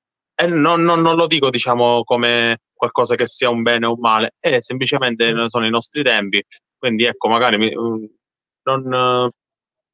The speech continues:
non ci vedo, chiaramente non posso, sono, mi sento giovane, mi sento abbastanza Caruso ancora, per dirla la nostra,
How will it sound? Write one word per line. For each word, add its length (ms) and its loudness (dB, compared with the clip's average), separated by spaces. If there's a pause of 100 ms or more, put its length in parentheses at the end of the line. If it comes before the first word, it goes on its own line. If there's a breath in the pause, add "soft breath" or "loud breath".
(720)
non 240 4
ci 160 2
vedo, 680 4 (380)
chiaramente 520 2
non 140 0
posso, 340 -2 (120)
sono, 440 0
mi 160 0
sento 340 0
giovane, 540 2
mi 100 0
sento 1000 2 (280 loud breath)
abbastanza 1300 0
Caruso 500 0
ancora, 420 2
per 140 0
dirla 720 2
la 140 0
nostra, 460 -2